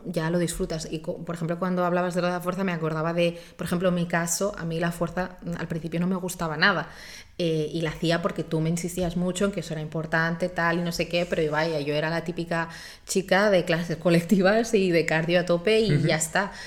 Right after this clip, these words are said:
Speaker 1: Y no fue hasta que empecé a hacerlo que empecé a disfrutarlo. Y también, ahí, eh, también voy a enlazar con una cosa del libro de, de hábitos atómicos. Yo al principio no me sentía muy a gusto. ¿Por qué? Porque iba al gimnasio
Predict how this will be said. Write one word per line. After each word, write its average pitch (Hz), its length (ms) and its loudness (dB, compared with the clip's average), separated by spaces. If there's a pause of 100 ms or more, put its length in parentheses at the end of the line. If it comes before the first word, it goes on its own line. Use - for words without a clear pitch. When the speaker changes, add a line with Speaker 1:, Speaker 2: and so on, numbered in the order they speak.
(260)
Speaker 1:
Y 196 200 4
no 170 160 2
fue 196 300 6
hasta 160 300 0
que 170 80 -4
empecé 165 380 0
a 175 60 0
hacerlo 196 520 2 (420)
que 220 80 8
empecé 185 300 4
a 170 60 2
disfrutarlo. 208 640 4
Y 208 140 0
también, 220 680 2 (440)
ahí, 220 480 2
eh, 196 300 4
también 196 220 2
voy 214 100 6
a 208 40 4
enlazar 202 360 0
con 202 140 0
una 196 80 -2
cosa 196 240 -2
del 196 140 0
libro 190 240 2
de, 185 380 2
de 175 80 0
hábitos 185 360 -2
atómicos. 214 520 0 (880)
Yo 233 140 8
al 240 60 8
principio 285 500 4
no 233 140 6
me 254 80 4
sentía 254 260 4
muy 240 160 4
a 220 60 2
gusto. 240 400 2
¿Por 185 320 4
qué? 277 120 4
Porque 180 240 0
iba 196 140 2
al 226 80 0
gimnasio 180 680 -2